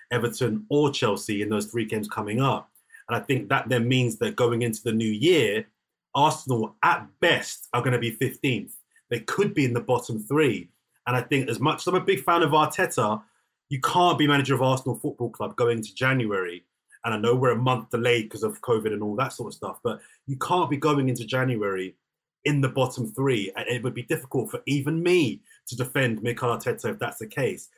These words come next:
I don't expect Arsenal to be in the,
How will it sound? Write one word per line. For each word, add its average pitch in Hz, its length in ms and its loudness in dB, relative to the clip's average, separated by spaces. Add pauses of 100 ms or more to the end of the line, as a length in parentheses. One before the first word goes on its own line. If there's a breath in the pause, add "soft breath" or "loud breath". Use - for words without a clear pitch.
(220 loud breath)
I 123 60 0
don't 170 140 6
expect - 500 -2
Arsenal 117 580 -2 (400)
to 139 100 -2
be 117 560 0
in 120 160 -4
the, 113 140 -4